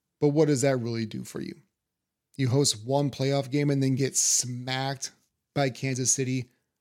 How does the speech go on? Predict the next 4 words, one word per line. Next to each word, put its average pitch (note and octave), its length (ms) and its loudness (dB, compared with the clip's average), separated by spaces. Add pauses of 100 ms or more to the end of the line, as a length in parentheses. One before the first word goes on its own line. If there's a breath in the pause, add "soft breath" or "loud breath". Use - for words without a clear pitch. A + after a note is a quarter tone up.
or C#3 120 2
Baltimore B2+ 800 -2 (720)
or C3 60 -6
Cincinnati, C3 800 -2